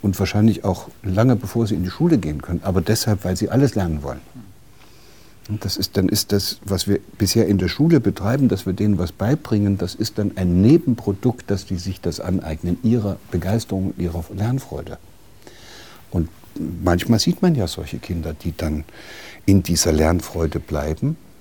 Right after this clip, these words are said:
weil es irgendwie geklappt hat.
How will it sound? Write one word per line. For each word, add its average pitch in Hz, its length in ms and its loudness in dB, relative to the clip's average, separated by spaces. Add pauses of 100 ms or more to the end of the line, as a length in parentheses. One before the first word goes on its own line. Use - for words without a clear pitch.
(260)
weil 95 360 -4
es - 220 -10 (180)
irgendwie 95 760 0 (240)
geklappt - 500 -4
hat. - 200 -10